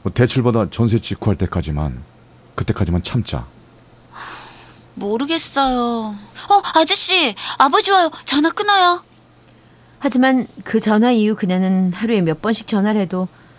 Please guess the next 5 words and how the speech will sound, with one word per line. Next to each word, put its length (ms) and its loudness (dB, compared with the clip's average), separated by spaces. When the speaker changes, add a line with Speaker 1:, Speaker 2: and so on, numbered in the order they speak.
Speaker 3:
전화를 440 0
받지 340 -8
않았습니다. 800 -4
휴대폰도 540 0
없어 580 -4